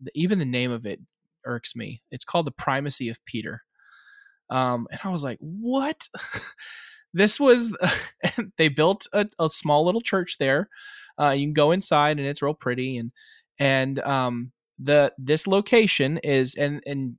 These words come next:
there's a difference. If you see anything on my Facebook, you'll see when I post things as archaeological and traditional. Traditional means they think it happened here, but they don't have conclusive proof. Archaeological means this is definitely the place. So we went to the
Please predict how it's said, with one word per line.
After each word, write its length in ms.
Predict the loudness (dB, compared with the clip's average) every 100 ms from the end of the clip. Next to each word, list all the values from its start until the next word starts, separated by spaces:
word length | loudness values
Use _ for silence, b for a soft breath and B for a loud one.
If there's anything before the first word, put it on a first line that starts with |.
| -14
there's 360 | 0 2 4
a 60 | 2
difference. 560 | 2 4 2 -2 -4 -8
If 180 | -6 -4
you 80 |
see 300 | -2 0 0 0
anything 320 | -2 -4 -4 -6
on 80 |
my 80 | -6
Facebook, 360 | -6 -8 -8 -10
you'll 100 | -8
see 180 | -8 -6
when 160 | -4 -6
I 60 |
post 300 | -6 -6 -6 -8
things 220 | -10 -8
as 120 | -8
archaeological 800 | -8 -8 -8 -8 -8 -10 -8 -8
and 180 | -8 -10
traditional. 580 | -10 -10 -10 -8 -8 -10 b b b b
Traditional 460 | 0 2 2 0 -2
means 300 | -2 -4 -6
they 120 | -8
think 400 | -4 -4 -4 -8 -8
it 140 | -4
happened 320 | 0 0 -2
here, 200 | -2 -2
but 180 | -2 -4
they 80 | -4
don't 180 | -6 -4
have 260 | -4 -6
conclusive 500 | -10 -10 -8 -8 -8
proof. 240 | -6 -4 -4 -4
Archaeological 600 | -4 -4 -6 -6 -8 -10
means 240 | -8 -8
this 160 | -10 -12
is 100 | -10
definitely 400 | -10 -10 -12 -14
the 60 | -16
place. 360 | -14 -14 -16 -20 b b b b b
So 300 | -2 4 4
we 240 | 4 2 4
went 320 | 6 4 2
to 400 | 2 4 6 4
the 440 | 0 0 2 2